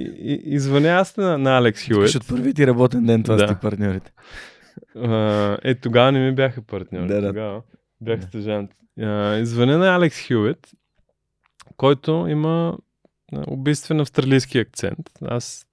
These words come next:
Speaker 1: май през живота си не си бях говорил с австралиец преди това. И по-, и by default разбирам всяка втора дума. <laughs> Само че въпросния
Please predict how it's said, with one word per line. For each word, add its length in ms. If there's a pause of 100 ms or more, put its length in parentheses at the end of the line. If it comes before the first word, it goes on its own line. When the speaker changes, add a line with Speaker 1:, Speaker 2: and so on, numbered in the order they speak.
Speaker 1:
май 280 (160)
през 140
живота 360
си 100
не 80
си 140
бях 200
говорил 320
с 100
австралиец 520
преди 260
това. 320 (1160)
И 160
по-, 220 (160)
и 140
by 400
default 360
разбирам 400
всяка 280
втора 320
дума. 220 (520)
<laughs> 500
Само 380
че 320 (640)
въпросния 960